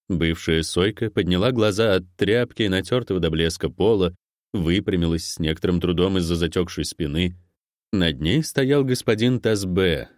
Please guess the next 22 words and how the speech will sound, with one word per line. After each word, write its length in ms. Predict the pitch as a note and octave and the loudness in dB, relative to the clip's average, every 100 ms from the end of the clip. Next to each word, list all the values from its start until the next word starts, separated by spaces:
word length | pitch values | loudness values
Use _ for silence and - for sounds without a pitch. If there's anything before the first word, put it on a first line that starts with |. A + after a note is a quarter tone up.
| - | -16
старший 460 | - C#3+ C3 B2+ | -4 -2 0 0
распределитель 800 | A#2 A2+ A2+ G#2 G#2 A2+ G#2 G2 | 0 0 0 2 2 2 2 2
работ 340 | F#2 F#2 G#2+ - | 4 4 2 2
среди 280 | F#2 D#2+ | 0 2
верующих, 680 | D#2 E2+ C3 C3+ - C3+ - - | 2 2 2 0 0 -2 -4 -2
пришедших 640 | C3+ C3 D3 C3+ C3+ - | -2 2 0 2 0 0
работать 480 | A#2+ A#2 G#2 G2+ F#2 | 2 4 2 2 -2
в 60 | - | -2
храм 420 | F#2+ E2 F2 E2+ | 0 2 2 2
по 160 | G2+ | 0
зову 360 | E2 E2+ E2 D#2 | 2 2 0 0
сердца. 640 | - F2 C#2+ - - - - _ _ _ _ _ _ - | -2 -2 -2 -6 -12 -14 -18 _ _ _ _ _ _ -2
«Да?» 400 | D3+ G#2 D3 - _ _ _ _ _ _ _ _ _ _ _ | 0 2 0 -4 _ _ _ _ _ _ _ _ _ _ _
«Надо 460 | - C#2+ A#2 D3+ C#3+ | -8 -2 0 2 4
накормить 520 | C#3 B2+ A#2 D3 C3 | 4 2 2 2 2
гарнизон 560 | A#2+ A#2+ A2 A#2 C3+ | 2 2 2 2 2
требухи. 600 | G#2 A2 G2 F2+ A2 - - _ _ _ _ | 2 2 2 0 -2 -4 -10 _ _ _ _
Тебя 300 | - F#3 F3 | -6 0 2
там 220 | C#3+ C#3+ A#2 | 2 2 4
будут 260 | A#2+ F#2+ | 2 2
рады 320 | F2 G2+ A2 | 2 2 4
увидеть». 500 | G2 E2+ D2 A#1+ - | 4 2 0 -6 -14